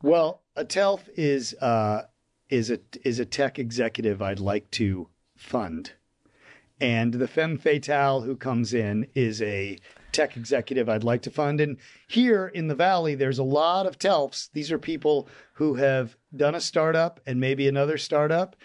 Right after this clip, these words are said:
and they look like they might be a winner. Now, in this case, our femme fatale is more of a, uh, self, uh, self-named telf. I'm not sure you'd wanna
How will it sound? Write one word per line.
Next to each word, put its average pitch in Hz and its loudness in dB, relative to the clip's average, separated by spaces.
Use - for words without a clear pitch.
and 117 0
they 139 4
look 151 0
like 143 0
they 151 2
might 147 0
be 151 0
a 143 4
winner. 135 -2
Now, 147 2
in 156 0
this 220 0
case, 202 0
our 151 0
femme 165 -2
fatale 156 0
is 147 -6
more 277 -4
of 226 2
a, 165 2
uh, 143 2
self, - -2
uh, 139 2
self-named 165 0
telf. 107 -2
I'm 185 2
not 196 2
sure 170 -2
you'd 151 -4
wanna 139 0